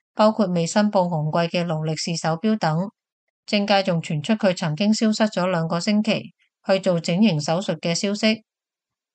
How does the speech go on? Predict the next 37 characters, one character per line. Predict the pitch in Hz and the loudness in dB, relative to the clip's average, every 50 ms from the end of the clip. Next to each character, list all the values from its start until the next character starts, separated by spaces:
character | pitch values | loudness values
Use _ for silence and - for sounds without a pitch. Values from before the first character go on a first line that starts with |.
| _ _ _ _ - | _ _ _ _ -4
民 | 190 185 170 | -2 0 0
調 | 160 151 185 180 175 | 2 0 0 -2 0
顯 | 190 185 208 220 | 0 2 0 0
示， | - - 180 170 165 - - _ _ _ _ _ _ _ _ _ _ | 0 0 -2 -2 -2 -4 -8 _ _ _ _ _ _ _ _ _ _
博 | - 202 196 | 2 4 4
魯 | 185 185 180 185 | 4 4 2 2
阿 | - - 175 180 | 2 0 -2 0
爾 | 175 175 175 180 | 0 -2 -2 -2
特 | 175 170 165 170 - _ _ _ _ | 0 0 -2 -2 -4 _ _ _ _
喺 | - 196 208 220 | 0 0 2 2
落 | 208 175 | 2 0
台 | 156 - 185 151 151 | -2 -2 -2 -2 -2
前 | 147 - 180 156 151 160 160 _ _ _ _ | -2 -4 -6 -6 -6 -8 -10 _ _ _ _
支 | - 208 202 | -4 -4 -4
持 | 196 - 190 160 | -2 -2 -4 -4
率 | 160 170 185 | -2 -4 -4
跌 | 180 - 180 | -4 -6 -8
到 | 175 - 185 170 170 | -4 -2 -2 -2 -2
只 | - - 175 | -4 -4 -2
有 | 190 190 170 | 0 0 -2
百 | 165 - 165 160 - | 0 0 -2 -2 -2
分 | 180 160 160 | -4 -4 -4
之 | 156 - 208 | -4 -2 -4
二 | 202 185 175 160 | -2 -2 -2 -2
到 | 156 180 165 | -2 -2 -2
百 | 156 170 165 160 - | 0 -2 -2 -2 -2
分 | 165 156 | -6 -6
之 | - 208 214 | -2 -2 -2
三， | - - 233 226 233 233 233 233 _ _ _ _ _ _ _ _ _ _ _ | 0 2 2 2 4 2 0 -2 _ _ _ _ _ _ _ _ _ _ _
成 | - - 175 160 | -2 0 0 2
為 | 170 165 160 | 4 2 2
全 | 160 - 170 151 | 0 0 -2 0
球 | 151 180 160 156 | 0 0 0 -2
最 | 151 - 185 185 | 0 0 0 0
唔 | 175 160 151 | 2 0 0
受 | 147 - 170 160 | 2 2 0 -2
歡 | 160 - 240 240 | 0 0 2 4